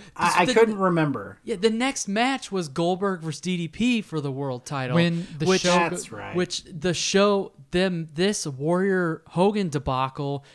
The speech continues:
Speaker 2: made them go over time on pay-per-view.
Speaker 1: That's right.
Speaker 2: So they had to redo the match for free on Nitro
Speaker 3: Well,
Speaker 2: the
Speaker 3: you,
Speaker 2: next
Speaker 3: well,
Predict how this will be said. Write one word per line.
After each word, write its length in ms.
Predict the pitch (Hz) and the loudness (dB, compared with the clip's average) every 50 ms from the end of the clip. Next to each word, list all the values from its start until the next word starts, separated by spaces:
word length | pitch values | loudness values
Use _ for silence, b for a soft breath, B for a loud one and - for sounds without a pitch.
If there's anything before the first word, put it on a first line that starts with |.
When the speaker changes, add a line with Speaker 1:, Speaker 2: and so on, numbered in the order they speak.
| b b | b b
Speaker 2:
made 220 | 160 175 180 165 | 0 0 2 2
them 180 | 190 175 160 135 | 0 0 0 0
go 300 | 156 147 151 160 165 165 | 0 0 2 2 2 0
over 200 | 151 147 156 143 | 0 0 -2 -2
time 520 | - - - 147 151 156 156 143 139 135 | -2 -4 -6 -4 -2 -2 -2 -2 -2 -2
on 160 | 131 135 131 127 | -4 -4 -4 -4
pay-per-view. 500 | - 143 160 156 151 139 127 120 131 123 | -2 -2 -2 -2 -2 -4 -6 -4 -4 -4
Speaker 1:
That's 320 | 123 127 123 - - - | -4 -4 -6 -8 -10 -14
right. 300 | 117 107 101 101 101 95 - | -12 -12 -12 -12 -14 -14 -12
Speaker 2:
So 220 | - - - 190 170 | -8 -4 -2 0 0
they 100 | 180 160 | 0 2
had 220 | 190 185 190 170 | 2 2 0 0
to 60 | 185 | -2
redo 460 | 160 143 151 175 196 180 160 190 185 | -4 0 0 2 2 2 2 0 0
the 80 | 170 165 | 0 0
match 320 | 156 156 160 160 151 - | 0 0 0 -2 -2 -4
for 180 | - - 170 151 | -6 -4 -4 -4
free 460 | 131 - - - 156 151 156 160 156 147 | -4 -6 -8 -4 0 2 2 2 2 0
on 160 | 139 131 123 | -2 -4 -4
Nitro 440 | 127 127 135 131 - - 143 131 123 | -2 -2 -2 -2 -2 -4 -4 -2 0
Speaker 3:
Well, 80 | 160 165 | 2 2
Speaker 2:
the 40 | 170 | 2
Speaker 3:
you, 60 | 170 | 2
Speaker 2:
next 300 | - - 190 185 170 139 | 0 0 0 0 0 2
Speaker 3:
well, 160 | 143 175 170 | 4 6 6